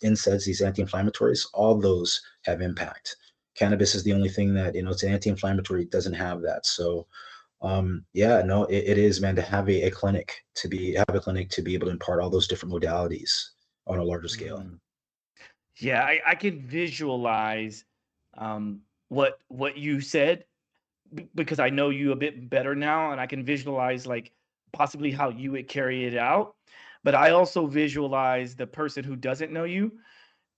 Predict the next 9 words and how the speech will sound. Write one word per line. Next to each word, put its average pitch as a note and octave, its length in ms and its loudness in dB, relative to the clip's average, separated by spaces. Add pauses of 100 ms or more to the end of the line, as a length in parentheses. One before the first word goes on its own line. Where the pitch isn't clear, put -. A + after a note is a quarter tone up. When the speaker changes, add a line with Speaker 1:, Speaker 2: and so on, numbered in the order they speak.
(220)
Speaker 2:
or E3 300 4
who D3 160 -2
probably D3 500 0
is C3+ 120 -2
in D3 140 -2
this C#3 200 -4
state D3+ 360 -2
of, B2+ 160 -4
like, G#2+ 300 -4